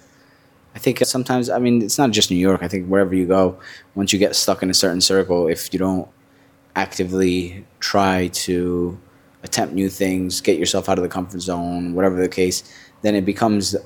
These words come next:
clockwork. It just becomes the same thing over and over and over. Um, you get stuck in the same friend group. You're going out all in the same places. Everybody,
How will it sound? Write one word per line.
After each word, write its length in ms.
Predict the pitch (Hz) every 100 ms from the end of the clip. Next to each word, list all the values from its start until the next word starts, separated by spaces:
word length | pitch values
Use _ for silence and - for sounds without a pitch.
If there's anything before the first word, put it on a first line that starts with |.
| -
clockwork. 540 | 101 95 - 85 80
It 60 | 85
just 200 | 87 -
becomes 300 | 87 92 90
the 80 |
same 300 | 90 95 90
thing 200 | 80 90
over 240 | 85 85 87
and 80 | 87
over 240 | 85 85
and 80 | 85
over. 360 | 85 80 85 - - - - -
Um, 540 | 87 85 85 85 80 - - _ _
you 120 | - 90
get 100 | 87
stuck 220 | - 90
in 60 |
the 40 | 90
same 220 | - 92
friend 240 | 87 90 87
group. 300 | 87 85 80
You're 100 | 85
going 240 | 95 92
out 220 | 90 87
all 140 | 90 90
in 80 | 87
the 60 |
same 260 | - 87 80
places. 640 | 85 82 - 80 78 - - - - _
Everybody, 540 | 92 92 92 92 90